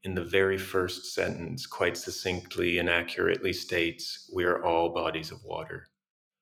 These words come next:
which perhaps isn't that different from the classic Carl Sagan saying, "We are each one of us made of stardust." These realities link us into a radical relationality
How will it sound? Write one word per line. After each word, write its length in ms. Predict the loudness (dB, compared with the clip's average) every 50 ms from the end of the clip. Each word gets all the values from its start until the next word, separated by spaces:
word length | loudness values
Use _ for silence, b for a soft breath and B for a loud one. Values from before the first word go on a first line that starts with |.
| _ _ -6
which 220 | -6 -6 -4 -2
perhaps 440 | -2 0 2 2 2 0 0 -4 -10 -14 -12 -8 -6
isn't 260 | -4 -4 -2 -2 0
that 260 | 2 2 2 2 0
different 480 | -2 -4 -6 -4 -2 -2 -2 -2 -2 -4
from 380 | -6 -4 -2 0 0 -2 -2 -4
the 80 | -6
classic 580 | -8 -6 -6 -4 -4 -4 -4 -6 -8 -8 -8 -8
Carl 300 | -4 -2 0 0 0 -2
Sagan 580 | -4 -6 -4 0 2 2 2 2 0 -4 -4
saying, 600 | -6 -6 -4 -2 0 0 0 0 -2 -4 -8 -10 -12 B B B B B B
"We 140 | 0 2 2
are 100 | 2 2
each 340 | 0 -2 -2 -2 -2 -2 0
one 160 | 0 0 0
of 120 | 0 2
us 480 | 2 0 0 0 -4 -8 -8 -10 -8 -4
made 180 | -2 0 0 0
of 120 | -2 -4
stardust." 920 | -4 -6 -2 0 2 2 2 2 2 0 -2 -4 -10 -12 -14 -16 -20 _ _ _ _ _ _ _ _ _ _ _ _ _ _ _ _ _ _ -4
These 520 | -2 0 0 0 -2 -4 -6 -10 -14 -10 -6
realities 960 | 0 2 4 4 4 4 4 4 2 0 0 -2 -2 -2 -4 -4 -8 -12 -8
link 240 | -6 -6 -6 -4 -4
us 220 | -4 -4 -6 -8 -8
into 340 | -8 -8 -6 -6 -4 -2
a 80 | -2 0
radical 640 | 2 2 2 2 2 2 0 -2 -2 0 0 0 0
relationality 1200 | -2 -2 0 0 0 0 -2 -4 -2 -2 0 0 0 0 0 -2 -4 -4 -6 -6 -6 -8 -12